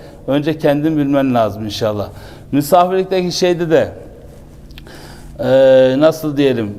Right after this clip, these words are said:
yani evin durumuna göre, adamın mesela evi haremlik selamla uygun değilse adamı zorda bırakacak bir şeyde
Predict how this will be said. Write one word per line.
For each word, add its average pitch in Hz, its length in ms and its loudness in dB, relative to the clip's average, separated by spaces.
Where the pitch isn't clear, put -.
yani 156 440 2
evin 180 420 0
durumuna 170 400 2
göre, 135 420 0
adamın 175 400 0
mesela 170 480 0
evi 170 320 0
haremlik 160 540 0
selamla 156 540 0
uygun 156 360 -2
değilse 180 460 -2
adamı 151 360 0
zorda 151 340 0
bırakacak 147 520 -2
bir 147 60 -6
şeyde 143 340 -2